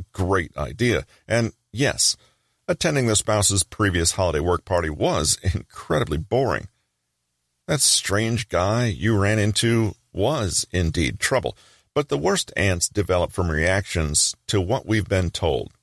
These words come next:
You're fat, so you become withdrawn. You're bald, so you think no one takes you seriously. Why are you being stupid?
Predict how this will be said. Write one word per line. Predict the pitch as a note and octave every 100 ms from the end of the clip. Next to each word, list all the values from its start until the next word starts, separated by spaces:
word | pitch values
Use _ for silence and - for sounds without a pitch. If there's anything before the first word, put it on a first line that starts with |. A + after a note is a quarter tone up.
| _ _ _ _ _ _ _ _ _ _
You're | -
fat, | - - A#2 - - _ _ _ -
so | -
you | F#2
become | F2+ - E2+ D#2
withdrawn. | - F2+ D#2+ B1+ A#1+ - _ _ -
You're | F#2+ D#2 -
bald, | F#2+ F2 E2 E2 B2+ - _ -
so | A2+
you | G2+
think | A2 F#2
no | G2+
one | F#2 F2+
takes | F#2+ -
you | F2+
seriously. | - D3 G2+ D#2+ - G#2 - _ _ _ _ _ _ _ _ _
Why | G#2 A#2 - -
are | A#2+
you | A2+
being | A#2+ A2+
stupid? | - - - F#3 F3+ D#2+ -